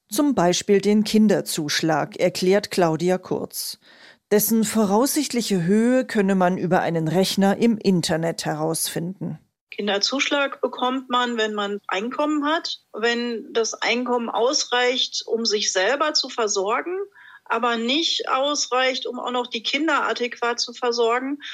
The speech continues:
Speaker 2: und man aber trotzdem keinen Anspruch auf Jobcenterleistungen hat. Der wird bei der Familienkasse beantragt und würde dann mit dem Kindergeld zusammen ausgezahlt.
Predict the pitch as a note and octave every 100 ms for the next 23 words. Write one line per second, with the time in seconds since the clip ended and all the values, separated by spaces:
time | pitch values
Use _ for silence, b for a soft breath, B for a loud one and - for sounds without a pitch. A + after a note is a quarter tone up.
0 | B - A#3+ B3 A#3+ A#3+ A3 A3+ G3+ -
1 | - A#3+ - C#4 C4 - B3+ B3 A#3 B3+
2 | - - B3 - A3 - A3+ A3+ A#3 G#3
3 | G#3 G3+ F#3+ G3 - G3 G3 F#3 F3+ -
4 | - - A#3 A3+ A#3 - G#3+ G#3+ G#3 G#3+
5 | G#3 C#4 D4+ C#4 B3+ C4 B3 A#3 A#3 A#3
6 | B3+ B3 A#3+ - A3 G#3 G#3+ A3 D4 A3+
7 | G#3+ A3 G#3+ G#3+ G#3 A#3 A#3+ A#3 G#3+ G#3+
8 | - G#3+ G#3 G3+ F3+ A3+ B3+ D4 - C4
9 | B3+ C4 -